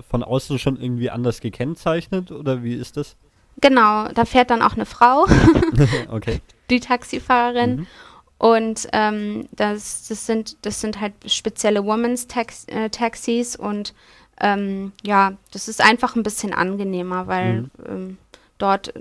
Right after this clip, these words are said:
Speaker 2: dort ist es halt einfach ein bisschen anders in diesem Land. Ähm, und, ähm, ja, ähm,
Speaker 1: Aber
Speaker 2: wir
Speaker 1: es,
Speaker 2: sind,
Speaker 1: aber es,
Speaker 2: hm?
Speaker 1: äh, wär, also du, du hättest auch mit, mit den Männertaxis fahren können, oder?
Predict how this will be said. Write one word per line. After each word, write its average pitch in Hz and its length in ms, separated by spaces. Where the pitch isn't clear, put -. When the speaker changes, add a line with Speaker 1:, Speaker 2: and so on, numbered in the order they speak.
Speaker 2:
dort 196 220
ist - 180
es - 140
halt 190 240
einfach 190 260
ein 196 60
bisschen 190 280
anders 185 440
in 202 260
diesem 185 260
Land. 185 280
Ähm, 190 360
und, 202 460
ähm, 196 480
ja, 220 340
ähm, 208 460
Speaker 1:
Aber 135 200
Speaker 2:
wir 226 120
Speaker 1:
es, - 20
Speaker 2:
sind, 226 180
Speaker 1:
aber 143 260
es, 131 120
Speaker 2:
hm? - 20
Speaker 1:
äh, 131 280
wär, 135 280
also 127 380
du, 123 220
du 127 140
hättest 135 300
auch 123 200
mit, 120 340
mit 123 240
den 113 480
Männertaxis 110 720
fahren 101 420
können, 104 340
oder? 113 320